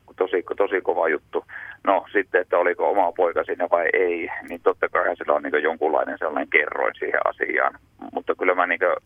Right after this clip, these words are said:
ennen kaikkea olin tuon koko joukkueen puolesta ylpeä, että, että millä tavalla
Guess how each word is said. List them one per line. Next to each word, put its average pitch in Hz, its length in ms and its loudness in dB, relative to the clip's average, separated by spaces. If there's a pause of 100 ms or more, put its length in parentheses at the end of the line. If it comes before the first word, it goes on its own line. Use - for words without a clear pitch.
ennen 87 260 -4
kaikkea 78 380 -2
olin 80 160 -2
tuon 76 280 -2
koko - 200 -4 (260)
joukkueen 80 520 -2
puolesta 69 380 -4
ylpeä, 71 420 0
että, - 260 -4 (560)
että - 160 -4
millä 90 220 2
tavalla 87 440 0